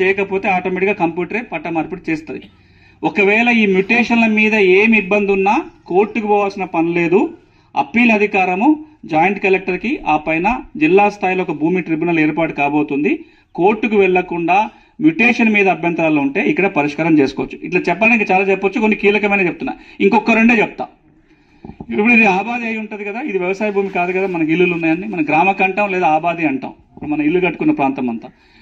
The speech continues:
ఊరు పెరిగినా కొద్ది ఏం చేస్తామంటే పక్కన ఉన్న వ్యవసాయ భూములకు పోయి కూడా ఇల్లు కట్టుకుంటాం. వ్యవసాయ భూ-, సర్వే నెంబర్ ఉంటుంది, అలా పోయి మనం ఇల్లు కట్టుకుంటాం. లెక్క ప్రకారం అయితే ఆ, ఆ వ్యవసాయ భూములు ఇల్లు కట్టుకోవాలంటే ముందు నాలా ఫీజు కట్టాలి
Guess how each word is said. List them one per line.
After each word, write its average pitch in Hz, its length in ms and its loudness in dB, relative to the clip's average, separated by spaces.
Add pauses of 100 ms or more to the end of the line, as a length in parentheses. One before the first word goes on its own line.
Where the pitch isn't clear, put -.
(160)
ఊరు 247 220 2
పెరిగినా 233 340 2
కొద్ది 220 240 0
ఏం 220 140 2
చేస్తామంటే 202 440 -2
పక్కన 214 260 -4
ఉన్న 208 120 0
వ్యవసాయ 196 400 0
భూములకు 185 340 -4
పోయి 175 120 -6
కూడా 190 140 -4
ఇల్లు 208 240 2
కట్టుకుంటాం. 147 400 -6 (240)
వ్యవసాయ 170 280 -6
భూ-, 165 280 -2
సర్వే 170 240 -4
నెంబర్ 175 260 -2
ఉంటుంది, 165 220 -4
అలా 165 120 -2
పోయి 190 200 -4 (440)
మనం 185 140 -4
ఇల్లు 185 160 4
కట్టుకుంటాం. 147 460 -4 (260)
లెక్క 196 240 -2
ప్రకారం 226 380 -2
అయితే 208 200 -6
ఆ, 208 360 -2 (100)
ఆ 160 100 -2
వ్యవసాయ 185 340 -4
భూములు 196 180 -2
ఇల్లు 180 160 2
కట్టుకోవాలంటే 185 840 -4 (300)
ముందు 190 160 -2
నాలా 185 320 2
ఫీజు 190 260 -4
కట్టాలి 151 440 -6